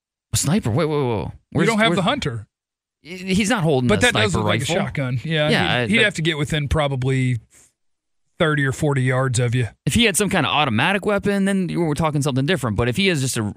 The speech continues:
Speaker 1: you know, a
Speaker 2: Oh, if
Speaker 1: standard
Speaker 2: he has an
Speaker 1: issue sh-
Speaker 2: A K forty-seven,
Speaker 1: Right.
Speaker 2: that's an easy choice.
Speaker 1: So we're just talking about a standard issue shotgun.
Speaker 2: Yeah.
Speaker 1: You know, it's, that's not, you can't do it.
Speaker 2: Yeah. All right,
Speaker 1: What,
Speaker 2: well
Speaker 1: what, what would you go with?
Speaker 2: <sighs> I think I would go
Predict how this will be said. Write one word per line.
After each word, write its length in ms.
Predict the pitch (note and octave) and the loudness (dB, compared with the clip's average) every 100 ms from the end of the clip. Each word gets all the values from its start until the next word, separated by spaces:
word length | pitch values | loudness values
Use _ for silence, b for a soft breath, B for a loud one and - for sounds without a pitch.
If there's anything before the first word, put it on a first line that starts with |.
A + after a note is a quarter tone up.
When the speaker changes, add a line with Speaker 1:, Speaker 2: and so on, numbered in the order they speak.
| - | -2
Speaker 1:
you 100 | B2+ | -2
know, 340 | G#2+ G2 F#2 - | 0 -2 -4 -8
a 40 | E2 | -6
Speaker 2:
Oh, 360 | D#2+ - - - _ _ _ | -6 -6 -8 -12 _ _ _
if 40 | - | 0
Speaker 1:
standard 300 | E4+ D4 - | 2 2 2
Speaker 2:
he 60 | |
has 140 | C#4 F3 | 2 2
an 80 | G#3 | 2
Speaker 1:
issue 100 | A3 | 0
sh- 60 | |
Speaker 2:
A 20 | |
K 160 | G#3 F#3+ | 0 -2
forty-seven, 500 | D#3+ F#3 D3+ D3+ G3+ | 0 -2 0 2 2
Speaker 1:
Right. 80 | F#2+ | 2
Speaker 2:
that's 160 | G3 E3+ | -2 0
an 80 | F3+ | 0
easy 200 | E3+ B2 | 0 -2
choice. 360 | C3 G#2 - | -6 -8 -2
Speaker 1:
So 80 | G3+ | 0
we're 140 | F#3+ | 2
just 120 | F3 F3+ | 0 0
talking 160 | F3+ | 0
about 100 | D3 | 0
a 40 | C3 | 0
standard 320 | D3+ C#3 B2 | 0 0 0
issue 240 | A#2 - | -2 0
shotgun. 640 | G2+ D#3 D3 B2 G2 G2 F2 | -2 0 -2 -2 -2 -2 -2
Speaker 2:
Yeah. 220 | C#3 C3+ B2 | 0 0 0
Speaker 1:
You 120 | D3 | 0
know, 120 | G#2+ | 0
it's, 520 | A#2+ B2+ - - - - _ _ | 0 -2 -4 -6 -8 -14 _ _
that's 440 | - G#2+ G#2+ A#2 | -10 -4 -2 0
not, 320 | G#2+ F2 F2 | -2 -2 -2
you 200 | A2+ A#2+ | 0 0
can't 240 | A2 B2 F#2+ | 0 -2 0
do 200 | C#3 C#2+ | 0 0
it. 160 | C#2 - | -4 -2
Speaker 2:
Yeah. 280 | B2+ B2 A2 - _ _ _ A#2+ | -2 -2 -4 -10 _ _ _ -2
All 140 | F#3 | 2
right, 120 | E3+ | 4
Speaker 1:
What, 120 | E3+ | 2
Speaker 2:
well 100 | A3 | 2
Speaker 1:
what, 140 | G3 C#3+ | -2 -2
what 120 | D3+ | 0
would 140 | D#3 | 0
you 80 | E3 | -2
go 160 | E3+ G3+ | -2 -2
with? 220 | G#3+ - _ _ _ _ _ _ _ | -4 -8 _ _ _ _ _ _ _
Speaker 2:
<sighs> 420 | _ _ _ - | _ _ _ -4
I 1300 | - - - - - - - _ _ _ _ C#3+ | -2 -2 -4 -10 -20 -20 -20 _ _ _ _ -4
think 440 | D3 - A3 A#3 G#3 | -4 -4 -2 0 0
I 100 | F#3+ | 0
would 240 | E3 D3+ | 0 -2
go 300 | D#3 D3 C#3 | 0 0 -2